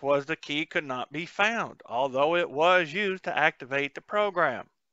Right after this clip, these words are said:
After multiple attempts, I was able to finally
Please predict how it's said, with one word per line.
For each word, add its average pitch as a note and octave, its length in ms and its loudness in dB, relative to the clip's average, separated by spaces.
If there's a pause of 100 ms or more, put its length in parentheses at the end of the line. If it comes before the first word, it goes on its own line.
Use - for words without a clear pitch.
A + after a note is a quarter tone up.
(840)
After D#3+ 300 2
multiple F3 520 0
attempts, D3+ 600 -2
I A2+ 100 -6
was A2+ 200 -10
able A#2+ 260 -2
to D3 80 -12
finally D#3+ 520 -2